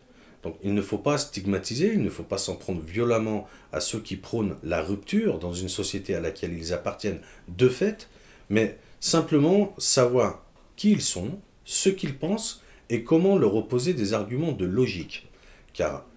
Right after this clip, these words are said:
si quelqu'un prétend que d'écouter de la musique vous transforme en singe et en porc, j'aimerais bien qu'il me fasse la démonstration biologique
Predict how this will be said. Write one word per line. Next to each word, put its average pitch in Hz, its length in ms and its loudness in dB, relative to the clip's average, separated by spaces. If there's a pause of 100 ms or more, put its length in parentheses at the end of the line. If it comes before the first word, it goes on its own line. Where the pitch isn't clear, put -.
(280)
si - 300 0
quelqu'un 120 640 2
prétend 117 460 -2
que 80 280 -4 (1080)
d'écouter 113 420 -4
de 113 80 -2
la 117 80 6
musique 101 560 -4 (220)
vous 85 120 -10
transforme 95 560 -2
en 76 140 -6
singe 117 340 -2
et 95 40 0
en 87 140 -4
porc, 175 360 -2 (180)
j'aimerais 101 340 4
bien 139 180 2
qu'il 110 160 -4
me 98 40 -8
fasse 101 220 -4
la 92 80 0
démonstration 95 600 -2
biologique 135 720 0